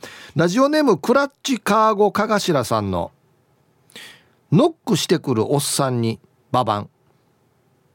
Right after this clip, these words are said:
お手洗いで手を洗っている私。コンコン。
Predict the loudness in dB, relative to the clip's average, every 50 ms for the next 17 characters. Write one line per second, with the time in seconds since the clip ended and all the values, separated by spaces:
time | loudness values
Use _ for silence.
0 | _ _ _ _ _ _ _ _ _ -20 -20 _ _ _ _ _ _ _ -4 -2
1 | 0 2 2 4 4 4 2 2 2 0 0 0 -2 -2 -4 -8 _ -2 0 2
2 | 2 0 0 0 0 0 -2 -4 _ _ _ _ -2 -2 -2 -2 -2 -2 -4 -4
3 | -4 -6 -10 -10 -12 -14 -16 -18 _ _ _ _ _ _ _ _ _ _ _ _
4 | _ _ _ _ _ _ _ _ _ _ _ _ _ -2 -2 -2 -2 -2 -2 -2
5 | -4